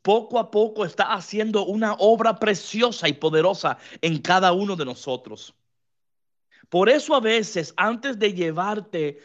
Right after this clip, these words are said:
a un lugar, a una plataforma, a un escenario, atención,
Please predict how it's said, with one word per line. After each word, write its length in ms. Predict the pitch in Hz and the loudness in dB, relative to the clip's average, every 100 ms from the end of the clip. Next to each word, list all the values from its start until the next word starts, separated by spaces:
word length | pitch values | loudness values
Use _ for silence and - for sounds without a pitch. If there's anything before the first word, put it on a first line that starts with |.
| - - | -12 -2
a 140 | 160 | 0
un 280 | 165 202 214 | 0 0 2
lugar, 540 | 190 160 160 156 143 127 | 2 4 4 4 2 2
a 80 | |
una 240 | 151 196 196 | 2 2 0
plataforma, 880 | 180 170 160 - 170 170 151 147 135 - - | -4 -2 -4 0 2 2 2 0 0 -8 0
a 140 | 160 | 4
un 180 | 175 208 | 6 6
escenario, 1000 | 202 - 175 156 175 160 123 113 202 - _ _ _ _ | 2 0 0 2 2 0 0 -2 -4 -8 _ _ _ _
atención, 760 | - - 131 - 165 175 139 | -6 -2 -2 -2 2 2 2